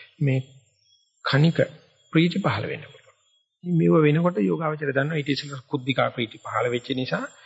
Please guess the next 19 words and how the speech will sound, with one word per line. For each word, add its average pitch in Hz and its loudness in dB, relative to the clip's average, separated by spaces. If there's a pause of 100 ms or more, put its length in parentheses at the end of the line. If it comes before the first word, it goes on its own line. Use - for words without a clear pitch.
(160)
මේ 170 0
භාවනාවේ 143 2
එකලස 156 0 (540)
හරියට 151 -8
හරියන්න 143 -6
හරියන්න 135 -6
වෙන 180 -6
දෙයක්. - -10 (420)
ආන් 180 4
එහෙම 160 6
ගියාට 147 0
පස්සේ 139 -2
තමයි 151 2 (520)
ඒක 131 2 (320)
මේ 53 -6 (1000)
අකන්දන 143 2
ප්‍රීතිය 123 -2
කියලා 120 -8
කියන්නේ. 135 -6